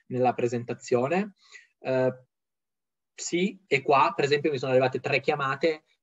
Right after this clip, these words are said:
e adesso non, non, non potevo rispondere. Quindi,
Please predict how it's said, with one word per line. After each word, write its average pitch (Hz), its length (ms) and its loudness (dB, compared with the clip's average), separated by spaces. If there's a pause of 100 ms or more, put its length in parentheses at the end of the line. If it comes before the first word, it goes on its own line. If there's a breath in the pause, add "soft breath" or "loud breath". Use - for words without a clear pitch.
e 127 240 0
adesso 131 540 0
non, 123 300 -4
non, 123 240 -4
non 127 180 -2
potevo 127 320 2
rispondere. 107 560 -4
Quindi, 117 360 -2